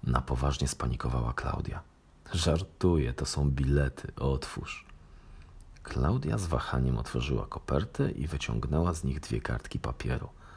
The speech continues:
Wciąż nie wiedziała, o co chodzi. Zaczęła pobieżnie czytać cześć, cześć w druku. „Co to jest F C O?” „Aeroporto Leonardo da Vinci di Roma Fiumicino”.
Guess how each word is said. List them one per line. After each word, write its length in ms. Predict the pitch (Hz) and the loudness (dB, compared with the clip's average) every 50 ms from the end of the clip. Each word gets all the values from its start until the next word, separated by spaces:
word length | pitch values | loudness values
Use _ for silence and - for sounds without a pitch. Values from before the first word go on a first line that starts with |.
| - - - - - - | -20 -20 -20 -20 -18 -16
Wciąż 380 | - - - - - - - | -12 -6 -2 0 0 2 2
nie 100 | - 73 | 2 2
wiedziała, 320 | 67 67 64 69 65 62 60 | 2 2 2 2 2 2 2
o 60 | 62 | 0
co 120 | - - | -2 -4
chodzi. 420 | 71 71 71 - - - - - - - - - - - - - - - - - | -4 -2 -2 -2 -2 -4 -4 -8 -10 -12 -18 -20 -20 -20 -20 -20 -20 -16 -8 -6
Zaczęła 500 | - - 60 62 - - - 85 92 95 | -4 -2 -2 -2 0 2 4 4 4 4
pobieżnie 500 | - - 55 55 64 64 65 69 76 76 | 2 0 0 2 2 2 2 2 0 0
czytać 300 | - - 65 - 65 - - | 0 0 -2 -2 -2 -4 -4
cześć, 340 | - - - - - - - | -6 -6 -4 -6 -6 -10 -10
cześć 360 | - - - 69 69 - - - | -6 -4 -2 -2 -2 -4 -4 -4
w 60 | 58 | -2
druku. 380 | 65 60 53 - - - - - - - - - - - - - - - - - - - - - - - - - - - - - - - - - - - - - - | -2 -2 -2 -2 -4 -8 -10 -12 -12 -16 -20 -20 -20 -20 -20 -20 -20 -20 -20 -20 -20 -20 -20 -20 -20 -20 -20 -20 -20 -20 -20 -20 -20 -20 -20 -20 -20 -20 -20 -12 -4
„Co 180 | - - 175 | -2 0 0
to 120 | - - 175 | 2 4 4
jest 200 | 123 - - - | 4 2 0 -2
F 140 | - - | -4 -4
C 220 | - - - 80 76 | -4 -6 -4 -2 -2
O?” 180 | 71 76 101 - - - - - - - - - - - - - - - - - - - - - - - - - - - | -2 -4 -6 -8 -12 -18 -20 -20 -20 -20 -20 -20 -20 -20 -20 -20 -20 -20 -20 -20 -20 -20 -20 -20 -20 -18 -16 -16 -4 2
„Aeroporto 880 | - 87 90 87 80 78 78 76 80 80 - 101 123 143 147 - - 160 | 4 6 8 8 8 8 6 6 4 4 6 8 8 8 6 6 6 8
Leonardo 540 | 143 127 101 90 80 78 76 71 69 87 80 | 8 8 8 8 8 8 6 6 6 4 4
da 160 | 76 85 85 | 6 6 6
Vinci 480 | 90 87 82 80 78 76 - - 71 | 6 4 4 6 4 4 2 0 2
di 160 | 73 73 76 76 | 4 6 6 8
Roma 360 | 85 95 120 139 135 123 127 | 8 8 8 8 6 4 4
Fiumicino”. 600 | 123 - 98 82 85 - - 78 69 65 64 - | 4 4 4 4 4 2 2 2 4 4 2 0